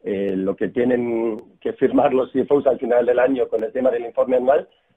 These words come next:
toda la comunicación que se hace entre el cliente y el proveedor, desde compras, desde cuentas a pagar, está documentado en el, en el chatbox, eh, en la colabor-, colaboración esta, y se puede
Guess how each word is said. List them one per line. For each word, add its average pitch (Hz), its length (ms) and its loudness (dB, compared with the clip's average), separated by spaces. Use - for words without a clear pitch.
toda 202 320 2
la 175 140 -2
comunicación 139 680 -8
que 131 180 -14
se 131 100 -6
hace 131 320 -6
entre 117 420 -8
el 110 140 -6
cliente 131 300 -6
y - 20 0
el 123 100 -4
proveedor, 117 440 -2
desde 117 260 -14
compras, 139 420 -4
desde 120 240 -14
cuentas 117 320 -2
a 117 80 -4
pagar, 120 360 0
está 147 560 2
documentado 143 920 -2
en 127 240 -2
el, 107 540 -6
en 113 180 -6
el 104 300 -6
chatbox, 127 560 -4
eh, 104 420 -4
en 98 80 -10
la 107 120 -6
colabor-, 110 380 -6
colaboración 113 640 -4
esta, 127 500 -4
y 185 280 2
se 156 180 -2
puede 151 880 2